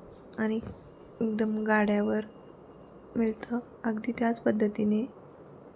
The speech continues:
घरी बनवणार आहोत. चला तर मग सुरुवात करूया आपल्या रेसिपीला. त्यासाठी मी येथे सोयाबीन घेतलेले आहे,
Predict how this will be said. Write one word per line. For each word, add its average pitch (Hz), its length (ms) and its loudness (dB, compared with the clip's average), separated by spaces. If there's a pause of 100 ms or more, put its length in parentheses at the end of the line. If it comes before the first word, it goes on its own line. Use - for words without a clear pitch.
(140)
घरी 220 260 6
बनवणार 208 460 4
आहोत. 214 300 2 (720)
चला 220 320 2
तर 220 120 2
मग 214 240 2 (440)
सुरुवात 220 440 -2
करूया 214 240 6
आपल्या 214 320 0 (920)
रेसिपीला. 214 600 2 (2750)
त्यासाठी 220 460 -2
मी 226 160 0
येथे 226 280 0
सोयाबीन 220 520 4
घेतलेले 214 400 2
आहे, 214 280 2